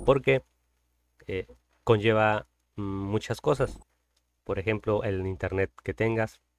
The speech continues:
mm, y el freeway, y entre otras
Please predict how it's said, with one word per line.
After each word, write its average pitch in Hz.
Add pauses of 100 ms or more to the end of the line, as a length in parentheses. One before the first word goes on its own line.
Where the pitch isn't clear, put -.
(960)
mm, 110 (1000)
y 98 (120)
el 98
freeway, 110 (640)
y 101
entre 95
otras 95